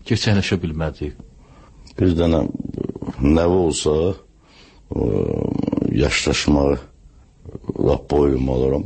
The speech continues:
Speaker 2: Başqa heç bir hökumətin mənə diqqəti böyüdür, xalqın diqqəti böyüdür. Bunu danan haramzadadır. Mən yalançı, üzr istəyirəm, qəzet sözü deyən deyirəm. Yəni, heç nədən narazı deyirəm.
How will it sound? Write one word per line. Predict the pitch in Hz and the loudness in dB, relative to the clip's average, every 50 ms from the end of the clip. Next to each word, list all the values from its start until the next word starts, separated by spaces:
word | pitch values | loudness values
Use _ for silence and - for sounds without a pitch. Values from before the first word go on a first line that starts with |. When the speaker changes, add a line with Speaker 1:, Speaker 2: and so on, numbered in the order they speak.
| - - | -4 -6
Speaker 2:
Başqa | 101 90 - - - - 120 104 90 | -6 -6 -4 -4 -2 0 0 2 0
heç | 104 95 - - | 0 -2 -2 -2
bir | 85 78 71 | -2 0 2
hökumətin | 78 78 - - - 78 80 80 - 85 87 | 0 0 -2 -2 0 0 0 0 0 0 2
mənə | 85 82 82 80 76 | 2 2 2 0 0
diqqəti | 76 73 - - 76 73 - - | -2 -2 -2 -4 -6 -4 -4 -4
böyüdür, | 67 67 80 85 90 92 95 90 90 92 92 85 - - - _ _ _ - - - - - - - - - - - - - | -2 0 2 2 4 2 2 2 0 -2 -2 -4 -6 -12 -20 _ _ _ -20 -20 -20 -20 -20 -20 -20 -20 -20 -20 -20 -18 -14
xalqın | - - - 82 85 80 78 76 82 87 82 65 | -8 -4 0 0 2 2 2 2 2 0 0 0
diqqəti | 78 78 - - 78 69 - - 78 - - | -2 -4 -4 -4 -4 -2 -2 -4 -4 0 0
böyüdür. | 80 85 90 92 92 90 85 82 85 82 80 73 71 | 2 2 4 2 2 2 0 0 0 0 -2 -2 -4
Bunu | 80 82 85 90 78 - | -2 -2 0 -2 -2 -2
danan | - 87 87 87 87 82 69 | -2 0 0 0 0 0 -2
haramzadadır. | 60 65 71 78 78 78 78 78 71 73 80 80 98 101 87 92 90 85 82 82 - _ _ - - - - - - - - | -2 -2 -2 0 0 0 0 0 0 0 0 0 0 0 2 0 0 0 -2 -4 -8 _ _ -20 -20 -20 -20 -20 -20 -10 -6
Mən | - 80 80 80 | -4 -2 0 2
yalançı, | 82 87 85 82 82 80 76 - - 92 85 - | 2 2 2 2 0 0 0 0 0 0 0 0
üzr | - 85 80 76 78 76 | 0 -2 0 0 0 0
istəyirəm, | - - - 82 78 76 78 - | -2 -2 0 0 0 0 0 0
qəzet | - 82 82 78 87 85 - | 0 0 2 2 2 0 0
sözü | - - 82 73 76 76 69 | 0 -2 0 0 0 0 2
deyən | 80 82 80 78 76 69 | 2 2 2 2 2 2
deyirəm. | 85 87 87 82 82 82 78 76 69 - - _ _ _ - - - - - - - - - - - - - - | 2 2 2 2 2 0 0 -2 -6 -8 -14 _ _ _ -20 -20 -20 -20 -20 -20 -20 -20 -20 -20 -20 -20 -20 -6
Yəni, | - 117 131 143 143 147 147 - 117 76 67 73 62 53 50 - - 50 - - - - - - | -2 0 2 2 4 4 4 2 2 2 2 2 0 -2 -2 -4 -4 -4 -4 -4 -4 -6 -4 -2
heç | 82 117 131 123 - - | 0 0 2 0 0 0
nədən | - 107 104 101 98 98 95 | 0 2 2 2 4 2 2
narazı | 95 95 92 87 90 87 80 80 78 | 2 2 2 2 2 0 0 0 0
deyirəm. | 90 90 90 87 85 80 80 | 2 2 2 2 2 0 -2